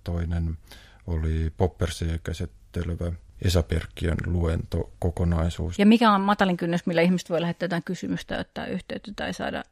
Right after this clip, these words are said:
Speaker 2: neuvoja?
Speaker 1: Chatti on joka toinen torstai avoinna, ja sitten näiden sovellusten kautta, Vicar-palvelun kautta tai Sig-, Signaalin kautta, että ne löytyy meidän nettisivulta yhteystiedoista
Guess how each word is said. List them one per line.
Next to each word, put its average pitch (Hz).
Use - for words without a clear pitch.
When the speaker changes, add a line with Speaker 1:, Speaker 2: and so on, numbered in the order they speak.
Speaker 2:
neuvoja? 170
Speaker 1:
Chatti 117
on 98
joka 95
toinen 90
torstai 107
avoinna, 92
ja 87
sitten 82
näiden 85
sovellusten 80
kautta, 80
Vicar-palvelun 80
kautta 78
tai 76
Sig-, 80
Signaalin 85
kautta, 85
että 85
ne 85
löytyy 85
meidän 85
nettisivulta 85
yhteystiedoista 87